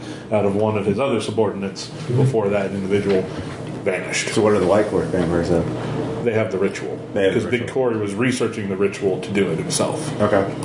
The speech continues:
Speaker 2: Uh, so we have to get the ritual from them. So if we can get the ri-, steal the ritual from them, then we can seal this up. If we get the ritual from the White Court vampires and then kidnap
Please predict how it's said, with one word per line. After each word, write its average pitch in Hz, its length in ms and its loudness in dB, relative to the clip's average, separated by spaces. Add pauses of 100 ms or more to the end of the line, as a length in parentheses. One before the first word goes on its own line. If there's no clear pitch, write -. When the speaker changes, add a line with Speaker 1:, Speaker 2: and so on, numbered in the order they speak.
(1200)
Speaker 2:
Uh, 95 720 2
so 107 140 -2
we 104 60 2
have 101 120 0
to 101 80 -2
get 92 220 0
the 92 380 4
ritual 87 360 0
from 85 180 0
them. 82 280 2
So 107 100 0
if 104 80 4
we 113 60 4
can 107 60 2
get 110 100 0
the 110 80 2
ri-, 113 240 0
steal 127 280 0
the 104 80 0
ritual 101 320 0
from 87 380 -2
them, 85 360 0
then 90 140 0
we 87 100 0
can 87 120 0
seal 90 280 2
this 82 220 0
up. 80 220 2 (1040)
If 90 80 0
we 95 120 4
get 135 160 2
the 135 80 0
ritual 117 320 2
from 104 220 -2
the 95 60 -2
White 90 240 2
Court 92 120 0
vampires 85 360 -4
and 87 120 -2
then 87 240 -2
kidnap 92 520 2